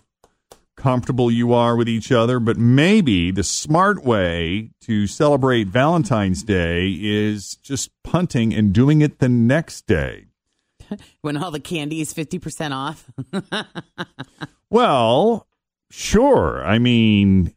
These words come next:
Speaker 1: you
Speaker 2: Does
Speaker 1: know,
Speaker 2: it really matter? Do you have
Speaker 1: not
Speaker 2: to
Speaker 1: just
Speaker 2: celebrate on the day?
Speaker 1: Exactly right. Now, I know you're in a tough spot because Valentine's Day falls on a Friday, but it also gives you the weekend
Speaker 2: Yeah.
Speaker 1: to come up with other options. Now,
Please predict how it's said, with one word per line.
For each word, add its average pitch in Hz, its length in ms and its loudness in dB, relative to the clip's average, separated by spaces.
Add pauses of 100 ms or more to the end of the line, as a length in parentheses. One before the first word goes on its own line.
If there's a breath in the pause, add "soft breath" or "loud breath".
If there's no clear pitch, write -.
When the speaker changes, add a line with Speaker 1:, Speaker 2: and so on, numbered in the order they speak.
(140)
Speaker 1:
you 175 100 0
Speaker 2:
Does 139 100 4
Speaker 1:
know, 107 120 2
Speaker 2:
it - 40 2
really 208 180 -2
matter? 139 220 -8
Do 127 100 -10
you 165 80 -6
have 131 260 -6
Speaker 1:
not 156 240 2
Speaker 2:
to 151 80 -6
Speaker 1:
just 143 120 -4
Speaker 2:
celebrate 117 600 -8
on 98 580 -6
the 92 160 -12
day? 85 280 -20
Speaker 1:
Exactly 120 880 0
right. 98 260 0
Now, 104 280 2
I 107 80 2
know 127 200 2
you're 135 240 2
in 107 60 2
a 101 60 2
tough 160 280 -2
spot 98 500 -2
because 95 400 -2
Valentine's 113 580 0
Day 98 180 0
falls 95 400 0
on 92 140 2
a 82 40 -2
Friday, 160 360 0
but 110 120 2
it 123 40 2
also 147 260 -2
gives 107 240 -8
you 92 80 -6
the 82 80 -8
weekend 87 800 -10 (160)
Speaker 2:
Yeah. 107 300 -8 (180)
Speaker 1:
to 85 80 -4
come 120 160 2
up 131 160 0
with 110 100 2
other 98 260 2
options. 120 580 -2
Now, 95 500 0